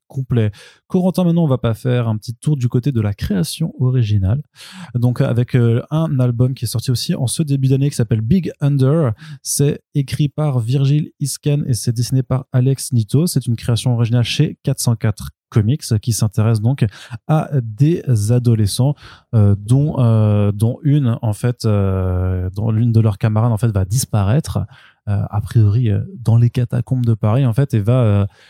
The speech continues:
en même temps qu'ils vont essayer un peu de, de savoir, euh, ce qu'elle faisait, enfin, pourquoi elle est en train de, de faire des recherches, euh, sur, sur les catacombes. En fait, ben, on s'intéresse justement à ce qui pourrait se cacher depuis, euh,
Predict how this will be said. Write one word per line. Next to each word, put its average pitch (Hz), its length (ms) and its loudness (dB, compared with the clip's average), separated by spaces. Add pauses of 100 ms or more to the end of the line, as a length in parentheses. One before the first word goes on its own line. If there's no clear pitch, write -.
(200)
en 117 240 0
même 120 160 4
temps 143 160 2
qu'ils - 160 -2
vont 120 180 2
essayer 113 160 2
un 123 80 4
peu 131 140 2
de, 113 160 4
de 104 100 2
savoir, 110 440 2
euh, 98 220 2
ce - 120 -6
qu'elle 107 160 2
faisait, 107 320 0
enfin, 113 200 0
pourquoi 107 360 0
elle 107 60 2
est 101 120 -2
en 101 60 2
train 104 200 -2
de, 98 200 2
de 92 80 -2
faire 95 160 -12
des 98 100 -6
recherches, 95 400 -4
euh, 95 80 2 (380)
sur, 104 280 0
sur 110 160 0
les 107 120 2
catacombes. 113 500 2
En 107 80 0
fait, 131 160 0
ben, 110 120 0
on - 20 0
s'intéresse 110 500 0
justement 110 380 0
à 104 100 2
ce - 140 -4
qui 113 100 -10
pourrait 117 260 2
se 117 140 -2
cacher 110 480 2
depuis, 107 440 0
euh, 95 220 2